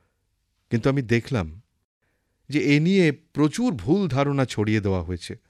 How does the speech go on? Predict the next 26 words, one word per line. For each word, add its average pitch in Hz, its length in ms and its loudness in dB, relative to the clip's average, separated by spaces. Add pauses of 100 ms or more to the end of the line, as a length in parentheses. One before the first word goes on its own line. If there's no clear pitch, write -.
(720)
কৃষকদের 185 440 4
ভয় 131 300 4
পাইয়ে 214 320 6
দেওয়া 107 240 2
হয়েছে। 95 320 -6 (960)
আমার 113 200 2
কিষাণ 131 380 2
ভাই 107 220 2
বোনেরা, 104 360 -2 (1200)
আমাদের 185 360 6
কৃষকেরা 196 580 2
কখনোই 170 360 2
ভুল 143 260 4
ধারণা 175 340 2
করলে 139 260 2
চলবে 123 380 0
না, 95 120 -2 (420)
আর 113 100 2
ভয় 113 260 -2
তো 160 100 -4
কখনোই 170 420 0
পাওয়া 101 220 0
চলবে 87 360 -8
না। - 120 -16 (1000)
আমি 143 180 2
কাউকেই 170 540 6